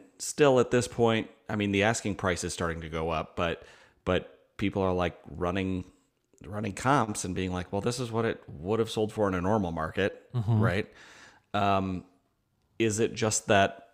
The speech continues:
Speaker 1: everything else will just catch up and now down the road prices are just that high? Or are we going to see a slight slump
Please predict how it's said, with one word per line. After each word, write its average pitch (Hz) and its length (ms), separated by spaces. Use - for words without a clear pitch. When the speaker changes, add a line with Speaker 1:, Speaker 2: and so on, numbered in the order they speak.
Speaker 1:
everything 107 440
else 104 220
will 107 100
just 92 220
catch 101 220
up 127 220
and 95 120
now 98 400
down 101 220
the 98 80
road 110 520
prices 92 400
are 92 80
just 92 220
that 90 160
high? 123 340
Or 123 580
are 107 220
we 110 140
going 117 300
to 127 100
see 113 200
a 113 80
slight 139 540
slump 87 480